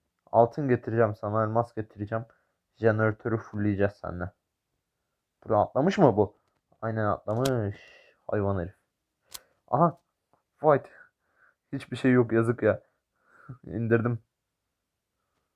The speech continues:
Bir yemek ye. Kanka bu arada adam sağlam vurdu. Onda da taş kılıç vardı. Ben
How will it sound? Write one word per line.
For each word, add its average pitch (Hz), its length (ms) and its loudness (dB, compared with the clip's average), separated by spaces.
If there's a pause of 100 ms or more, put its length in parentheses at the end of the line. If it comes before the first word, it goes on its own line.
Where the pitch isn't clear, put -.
(1800)
Bir 101 140 -6
yemek 107 400 -2
ye. 117 140 -14 (800)
Kanka 120 340 4
bu 135 80 8
arada 135 200 8
adam 135 240 4
sağlam 120 420 2
vurdu. 98 240 -6
Onda 101 320 0
da 107 120 2
taş 98 240 -6
kılıç - 280 -16
vardı. 98 220 -2
Ben 101 140 -2